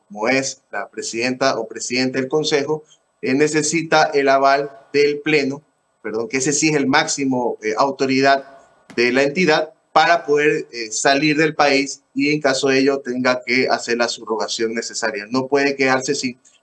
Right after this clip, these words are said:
representación, sobre todo un encargo tan importante para que asuma los temas administrativos que son, eh, neurálgicos al momento de tomar decisiones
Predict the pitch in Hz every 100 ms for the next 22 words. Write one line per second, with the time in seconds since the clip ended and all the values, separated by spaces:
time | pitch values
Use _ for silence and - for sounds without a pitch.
0 | _ - 160 160 156 160 151 170 151 143
1 | - - _ _ - 143 135 143 151 135
2 | 139 139 143 139 147 147 156 - 135 131
3 | 156 147 143 - 120 143 135 135 - 131
4 | 131 131 127 - 120 120 113 120 113 135
5 | 135 135 131 110 - 117 123 123 - _
6 | _ - 104 107 143 139 135 135 135 156
7 | 156 _ 120 123 117 120 117 131 127 117
8 | 117 123 123 113 - 123 127